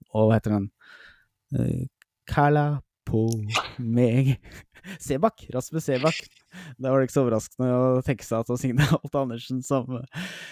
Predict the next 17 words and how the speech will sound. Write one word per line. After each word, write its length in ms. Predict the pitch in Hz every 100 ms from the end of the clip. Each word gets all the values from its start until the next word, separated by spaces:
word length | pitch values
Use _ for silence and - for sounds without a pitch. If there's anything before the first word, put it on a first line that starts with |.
| - _ _ -
som 220 | - 104
skulle 160 | 113 -
signere. 460 | 110 101 95 107 - _ -
Det, 100 | 110 - -
det 100 | 110
tror 100 | 107
jeg 60 | 117
er 40 |
første 180 | 120 -
siste 180 | 107 -
gangen 320 | 104 101 107 107
jeg 160 | 110
synger 400 | - 104 104 113
i 60 | 107 107
podden, 440 | 107 101 101 107
eh, 220 | 107 107 107 _ _ _ _ - -
Alexander. 480 | 120 107 113 120